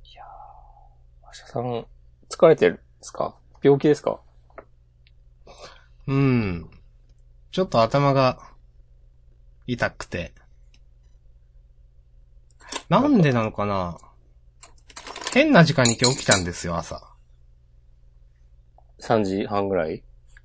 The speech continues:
Speaker 2: はい。
Speaker 1: 早い。
Speaker 2: 昨日変な時間に寝て変な時間に三時半とか四時とかちょっと忘れましたけど、
Speaker 1: うん。
Speaker 2: 朝起きて。
Speaker 1: うん。
Speaker 2: で、睡眠時間自体はなんか取れてるはずなんですけど、何時間って。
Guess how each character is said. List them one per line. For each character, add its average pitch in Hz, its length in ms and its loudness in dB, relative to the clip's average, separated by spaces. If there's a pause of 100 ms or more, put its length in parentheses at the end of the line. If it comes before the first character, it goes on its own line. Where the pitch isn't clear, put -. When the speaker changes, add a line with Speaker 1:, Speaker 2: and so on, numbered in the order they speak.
(140)
Speaker 2:
は 131 260 2
い。 85 80 -6 (880)
Speaker 1:
早 113 460 2
い。 - 60 -8 (420)
Speaker 2:
昨 220 200 2
日 - 80 -6
変 269 240 2
な 196 100 6
時 143 140 2
間 127 180 4
に 120 80 2
寝 107 140 -2
て 113 80 -4
変 156 240 4
な 120 80 2
時 107 100 -6
間 98 100 0
に 98 380 -4
三 135 220 -4
時 135 40 -2
半 139 120 0
と 110 60 0
か 110 40 0
四 127 160 0
時 120 100 -6
と - 60 -12
か 92 80 -6
ち - 160 -12
ょ 95 80 -2
っ 92 60 0
と - 40 -12
忘 113 60 -6
れ 110 60 -4
ま 107 80 -2
し - 80 -10
た 95 60 -8
け 92 40 -6
ど、 87 140 -8
Speaker 1:
う - 20 -14
ん。 - 60 -8
Speaker 2:
朝 107 200 -4
起 - 140 -14
き - 20 -20
て。 82 140 -12
Speaker 1:
う 101 60 -8
ん。 85 200 -8 (1040)
Speaker 2:
で、 139 600 -4
睡 190 380 -6
眠 226 320 -2
時 240 160 -8
間 196 340 -2
自 180 140 0
体 180 320 -2
は 175 260 0
な 165 160 4
ん 160 80 4
か 113 300 0 (200)
取 156 240 0
れ 117 220 0 (480)
て 113 140 0
る 101 100 -2
は 101 180 0
ず 101 140 -6
な 117 140 2
ん 98 80 0
で 87 100 -8
す - 80 -8
け - 80 -8
ど、 98 140 -2
何 110 220 4
時 85 120 -8
間 82 160 -8
っ 78 40 -12
て。 - 280 -14